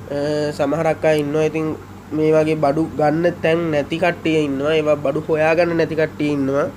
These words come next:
ඉතින් ඔයගොල්ලන්ට පේන ඇති මෙන්න මේකේ, අ, එක රෙසිස්ටන්ට් එකක් පිච්චිලා තියෙනවා. කළු වෙලා එතන නිකන් පුපුරලා වගේ තියෙනවා.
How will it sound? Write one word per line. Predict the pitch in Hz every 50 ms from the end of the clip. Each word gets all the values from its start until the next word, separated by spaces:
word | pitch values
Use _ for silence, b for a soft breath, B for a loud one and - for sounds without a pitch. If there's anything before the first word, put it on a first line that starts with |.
| - - - - - - B B B B B B B B B B B - - - - - - - - - -
ඉතින් | 165 185
ඔයගොල්ලන්ට | 180 175 180 185 185 196 -
පේන | 190 175 170 180
ඇති | 180 175 185
මෙන්න | 185 175 170 175 175
මේකේ, | 175 175 170 170 196 208
අ, | 214 - - - - - - - - - - - - 156 156 156 156 156 160 - - -
එක | 156 151 170 175 160 - - - - -
රෙසිස්ටන්ට් | 151 156 160 170 175 165 - 180 175 175
එකක් | 185 185 175 -
පිච්චිලා | - 156 151 - - 175 180 170
තියෙනවා. | 160 165 151 147 147 165 196
කළු | 196 - 160 151 156
වෙලා | 156 156 156 160 165 160
එතන | 156 160 156 156
නිකන් | 156 151 156 156 175
පුපුරලා | 165 156 - - 165 170 175 170 165 160
වගේ | 160 156 156
තියෙනවා. | 151 151 143 143 139 147 156 190 240